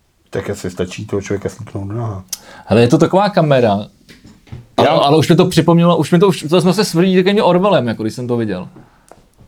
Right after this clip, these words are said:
Speaker 2: Tak oni to asi řeší prostě i po tom, co se stalo v, v té Ostravě a všude, vůbec všude ve světě, že jo, tak
Speaker 1: No.
Speaker 2: jako,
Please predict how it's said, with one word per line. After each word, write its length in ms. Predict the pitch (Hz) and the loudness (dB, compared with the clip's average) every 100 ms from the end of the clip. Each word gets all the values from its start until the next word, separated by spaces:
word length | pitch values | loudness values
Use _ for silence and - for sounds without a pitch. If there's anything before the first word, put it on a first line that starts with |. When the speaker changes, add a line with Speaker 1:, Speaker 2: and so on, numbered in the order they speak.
| _ _ | _ _
Speaker 2:
Tak 140 | 110 | -2
oni 120 | 127 135 | 0 2
to 80 | |
asi 200 | 202 - | 0 0
řeší 320 | 143 120 143 135 | -4 -2 0 0
prostě 300 | 123 123 127 | 0 0 0
i 80 | |
po 140 | 123 120 | 0 -2
tom, 140 | 123 | -4
co 120 | 120 | -6
se 60 | 113 | -6
stalo 200 | 117 120 | -4 -4
v, 60 | 120 | -6
v 140 | - | -10
té 120 | - | -4
Ostravě 320 | 123 - 110 120 | -4 -2 2 2
a 120 | 120 | 2
všude, 240 | 110 117 | -2 -4
vůbec 300 | 113 113 123 | -2 -2 -2
všude 200 | 120 135 | 0 0
ve 80 | 127 | 2
světě, 340 | 117 143 143 107 | 2 -2 0 -2
že 80 | |
jo, 120 | 107 98 | -2 -6
tak 120 | 107 | -6
Speaker 1:
No. 60 | |
Speaker 2:
jako, 220 | 110 110 | -6 -6